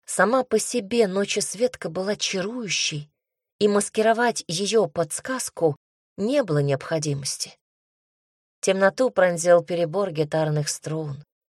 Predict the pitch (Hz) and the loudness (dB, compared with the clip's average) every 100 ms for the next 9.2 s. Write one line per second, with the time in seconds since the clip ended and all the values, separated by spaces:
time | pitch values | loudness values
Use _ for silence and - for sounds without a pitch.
0 | _ _ _ _ 170 190 - 175 185 175 | _ _ _ _ 0 0 2 0 2 0
1 | 180 196 220 - - _ _ - - 165 | 0 0 0 -2 -12 _ _ -8 0 0
2 | - 180 185 - 151 160 180 185 - 185 | 0 -6 -6 -6 -4 0 0 0 2 4
3 | 156 143 143 143 - 156 156 196 208 - | 4 2 0 -2 -4 -4 -4 -2 -4 -4
4 | - 147 143 - 143 - 127 147 131 139 | -6 -6 -6 -4 -6 -6 -4 -4 -2 -2
5 | 156 220 208 _ _ _ _ _ _ _ | -2 -4 -8 _ _ _ _ _ _ _
6 | _ - 147 175 247 247 - - 185 180 | _ -2 6 6 6 -2 -8 -6 -4 -2
7 | 254 240 208 202 - - 190 - _ _ | -4 -4 -4 -6 -6 -4 -4 -6 _ _
8 | _ _ 175 247 254 226 208 - 170 135 | _ _ 2 4 4 2 0 -2 -6 -6
9 | - - | -10 -14